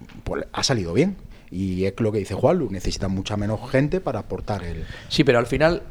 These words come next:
Speaker 2: vuelvo a, a remitir lo mismo de antes, a la, volviendo al origen de la pregunta, y es que al final mi, mi, mi, mi opinión es que la goma al final se está tirando, se está tirando mucho.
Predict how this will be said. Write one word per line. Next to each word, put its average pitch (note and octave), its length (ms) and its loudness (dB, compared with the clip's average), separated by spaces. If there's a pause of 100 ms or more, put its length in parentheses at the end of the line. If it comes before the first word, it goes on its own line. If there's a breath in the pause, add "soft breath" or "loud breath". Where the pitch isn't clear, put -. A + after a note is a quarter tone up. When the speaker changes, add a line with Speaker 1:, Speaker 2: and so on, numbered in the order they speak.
(220)
Speaker 2:
vuelvo D#3+ 360 8
a, D3+ 360 6
a C#3 60 2
remitir C#3 360 4
lo C#3 80 6
mismo C3+ 180 4
de C3 120 8
antes, C3 260 4
a B2 60 8
la, B2 220 8
volviendo C3 540 6
al D3 60 10
origen D3 240 4
de C#3 60 6
la C3 80 8
pregunta, B2 500 2
y B2+ 140 4
es C3+ 100 4
que D#3+ 340 6
al C#3+ 140 6
final D3+ 400 6
mi, C#3 300 4
mi, C3 180 -4
mi, B2 400 0
mi B2+ 120 2
opinión B2+ 260 2
es E3 80 2
que D3+ 100 4
la D3+ 60 10
goma D3 240 8
al E3+ 60 4
final D#3+ 220 4
se D#3+ 100 0
está - 180 2
tirando, F3 560 2 (320 soft breath)
se - 80 -14
está D#3 120 4
tirando F3 260 4
mucho. E3+ 280 4